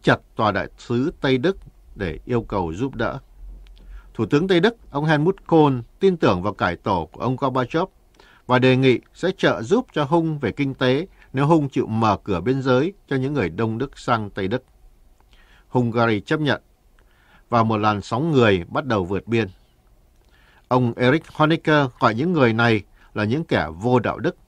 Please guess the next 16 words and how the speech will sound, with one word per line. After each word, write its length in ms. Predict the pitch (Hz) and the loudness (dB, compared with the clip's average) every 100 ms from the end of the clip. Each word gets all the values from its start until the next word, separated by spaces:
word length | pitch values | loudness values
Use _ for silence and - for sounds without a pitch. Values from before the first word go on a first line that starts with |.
| _ | _
và 180 | - 87 - - | -8 -8 -6 -8
truất 220 | 196 - | -8 -6
quyền 260 | 107 82 | -4 -4
công 220 | 80 110 104 | -6 -8 -6
dân 220 | 104 95 | -8 -8
của 120 | - | -8
họ. 240 | 92 - _ _ _ _ _ _ _ _ _ | -8 -8 _ _ _ _ _ _ _ _ _
Đông 200 | 117 113 | -2 0
Đức 220 | 139 - | -2 -2
đóng 220 | 117 147 | -2 0
cửa 180 | 185 101 | 0 -2
biên 180 | 92 120 | 0 0
giới 180 | 127 131 | 0 2
với 120 | 151 | 2
Hung, 240 | 143 139 127 _ _ _ _ _ _ _ | 2 2 0 _ _ _ _ _ _ _
nhưng 220 | 135 151 | 0 0